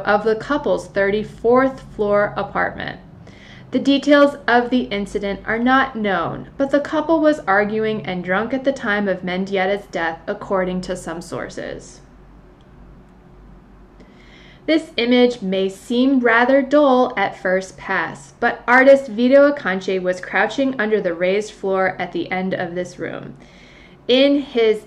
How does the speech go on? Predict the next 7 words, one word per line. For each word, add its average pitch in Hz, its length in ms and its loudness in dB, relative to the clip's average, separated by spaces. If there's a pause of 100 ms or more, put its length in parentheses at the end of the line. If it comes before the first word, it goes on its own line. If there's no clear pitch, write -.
infamous 277 640 0
work 185 380 0
titled 226 480 -2
Seedbed 226 800 -2
from 196 260 -4
nineteen 254 540 0
seventy-two, 233 960 -4